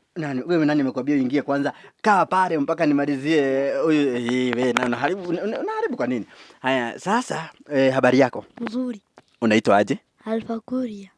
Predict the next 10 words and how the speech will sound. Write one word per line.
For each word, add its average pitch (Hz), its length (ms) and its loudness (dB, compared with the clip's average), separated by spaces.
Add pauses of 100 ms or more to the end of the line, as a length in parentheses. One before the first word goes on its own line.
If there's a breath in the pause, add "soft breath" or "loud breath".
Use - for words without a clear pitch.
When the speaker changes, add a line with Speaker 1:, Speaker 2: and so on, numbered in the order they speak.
Speaker 1:
Alpha 113 260 -8
Kuria 120 260 4
nani? 120 280 4 (500)
Speaker 2:
Karanja. 220 500 -10 (460 soft breath)
Speaker 1:
Unasomea 110 580 2
wapi? 104 300 6 (360)
Speaker 2:
Ngong 226 220 -4
Future 226 380 -6
Junior 233 340 -6
School. 226 340 -8